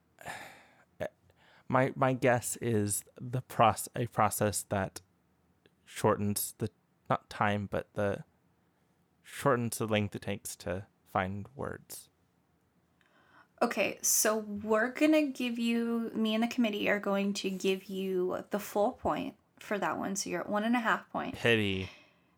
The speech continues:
Speaker 2: The definition is shortening a word or phrase in an online search in order to retrieve variant forms of that word.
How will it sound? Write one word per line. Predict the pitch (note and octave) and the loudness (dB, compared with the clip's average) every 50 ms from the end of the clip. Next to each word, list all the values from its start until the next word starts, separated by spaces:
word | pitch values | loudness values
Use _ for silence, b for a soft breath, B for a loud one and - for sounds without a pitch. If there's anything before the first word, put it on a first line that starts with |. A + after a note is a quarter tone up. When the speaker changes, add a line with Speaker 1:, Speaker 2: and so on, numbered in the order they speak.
| B _ - | B _ -6
Speaker 2:
The | A#3 - A#3+ | 0 2 2
definition | A#3 C4 B3+ C4+ C4 - D#4+ D4+ C#4 B3 A#3 - - A#3 A3+ A3 A3 | 4 4 4 4 4 4 4 4 4 2 2 0 0 0 0 0 -2
is | G#3+ - G#3 G3+ G3+ G3+ G3 - - - | -2 0 0 2 0 0 -2 -4 -8 -12
shortening | - - - - - B3 C4 C4+ C#4+ C#4 C4+ C4+ C4 - | -10 -8 -4 -2 0 0 0 0 0 0 0 0 0 -2
a | - G#3+ G3+ | -4 -6 -6
word | F#3 F#3+ G3 G3+ G#3+ A3+ - - | -4 -4 -4 -4 -4 -6 -6 -4
or | - A3+ A#3 | -4 -4 -4
phrase | A3+ - - - G3+ F#3 F3+ F3+ F#3 - - | -4 -6 -6 -4 -2 -2 -2 -4 -4 -6 -6
in | - G3+ | -6 -4
an | G3+ G3 - | -4 -4 -2
online | - F#3 F#3+ G#3 G#3+ A3 A#3 A#3+ B3+ C4 | -2 -2 -2 -2 -2 -2 0 0 0 0
search | - - G3 F#3 F#3 F#3 - - | -2 -2 -4 -4 -4 -4 -6 -6
in | - G#3 G3+ - | -6 -6 -4 -2
order | G3 G3+ G3 G#3+ A3 | -2 -2 -2 -2 -6
to | G#3+ - A#3+ | -6 -4 -4
retrieve | A#3 A#3 A#3 - - G3 F#3 F#3 F#3 | -4 -4 -4 -6 -6 -6 -6 -6 -8
variant | - F3 F3+ F3+ F3+ F#3 G3 G#3 - - - | -6 -2 0 0 0 0 0 -2 -4 -8 -8
forms | - - G3 F#3+ F#3 F#3 - | -4 -4 -2 -2 -2 -4 -6
of | F3 F3+ | -6 -4
that | F#3+ E3 - - | -4 -4 -4 -4
word. | - - - - - | -6 -6 -8 -8 -10